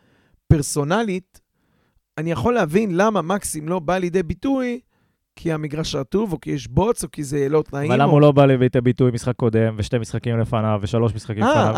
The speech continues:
Speaker 1: אה, אוק-, אני, ברור שזה מתחבר לזה שסך הכל, אני אומר, היום גם מתלבש שזה המגרש, אבל ברור
Speaker 2: כן.
Speaker 1: שסך הכל, מקסים אחרי פיק, באמת זה היה קצת צפוי. ו-, ואפשר לשאול, אם אביב ומקסים לא היו טובים היום,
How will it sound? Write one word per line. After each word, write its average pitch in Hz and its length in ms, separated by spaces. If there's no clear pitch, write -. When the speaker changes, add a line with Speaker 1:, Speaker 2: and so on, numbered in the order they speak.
Speaker 1:
אה, 220 140
אוק-, - 320
אני, 143 200
ברור 131 300
שזה 269 260
מתחבר 175 520
לזה 160 240
שסך 160 460
הכל, 139 360
אני 117 80
אומר, 175 200
היום 208 140
גם 214 120
מתלבש 156 320
שזה 180 160
המגרש, 208 280
אבל 151 200
ברור 147 320
Speaker 2:
כן. 151 240
Speaker 1:
שסך 196 160
הכל, 208 220
מקסים 202 400
אחרי 254 320
פיק, 147 380
באמת 202 240
זה 190 100
היה 185 100
קצת - 240
צפוי. 131 420
ו-, 135 220
ואפשר 151 480
לשאול, 254 360
אם 170 100
אביב 185 200
ומקסים 180 380
לא 185 60
היו 185 60
טובים 247 320
היום, 180 320